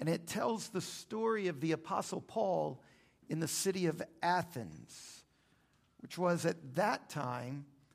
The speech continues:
the intellectual and the cultural capital of the world. Look what it says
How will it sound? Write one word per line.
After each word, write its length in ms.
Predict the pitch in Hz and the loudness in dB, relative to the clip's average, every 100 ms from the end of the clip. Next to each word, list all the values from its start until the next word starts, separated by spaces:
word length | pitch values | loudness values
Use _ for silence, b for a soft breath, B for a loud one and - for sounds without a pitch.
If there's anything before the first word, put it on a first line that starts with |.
| _ - | _ -14
the 100 | - | -4
intellectual 920 | 202 208 - 160 143 - - 160 208 214 _ _ b b b - | -2 0 0 2 0 -2 -6 -6 -6 -10 _ _ b b b -4
and 140 | 135 | -4
the 60 | 139 | -4
cultural 840 | - 190 202 202 - 208 202 196 - | -2 2 2 2 -2 0 0 -2 -10
capital 680 | - 190 196 - 135 123 156 - b b b b b _ | -2 0 2 0 -4 -6 -8 -14 b b b b b _
of 220 | 135 127 | -2 0
the 80 | 175 | 2
world. 520 | 165 196 156 104 - - _ _ _ _ _ _ _ _ _ _ _ - - | 6 6 4 -2 -10 -20 _ _ _ _ _ _ _ _ _ _ _ -20 -6
Look 160 | 185 208 | -4 2
what 100 | 226 | 2
it 100 | 220 | 2
says 460 | - 196 165 123 | 4 4 4 0